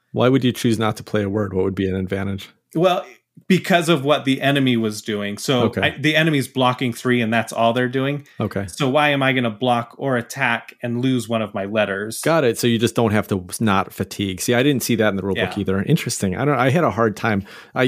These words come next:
Speaker 1: I, you know, I'll, again, I'll mention that this was one of my complaints so far, was just that I had a
Speaker 2: Yes.
Speaker 1: hard time finding some of the details I needed. And there's another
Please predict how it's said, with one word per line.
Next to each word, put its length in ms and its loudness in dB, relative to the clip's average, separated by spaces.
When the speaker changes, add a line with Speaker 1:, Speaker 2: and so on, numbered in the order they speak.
Speaker 1:
I, 260 2
you 140 2
know, 80 4
I'll, 240 0
again, 220 4
I'll 80 4
mention 320 2
that 160 2
this 180 0
was 160 0
one 140 2
of 60 2
my 120 0
complaints 520 -6
so 180 0
far, 320 -2
was 240 -2
just 180 -6
that 80 -2
I 120 2
had 140 0
a 40 2
Speaker 2:
Yes. 100 -2
Speaker 1:
hard 220 2
time 180 0
finding 460 0
some 220 -2
of 60 0
the 80 -2
details 460 -2
I 80 0
needed. 380 0
And 120 0
there's 180 2
another 480 0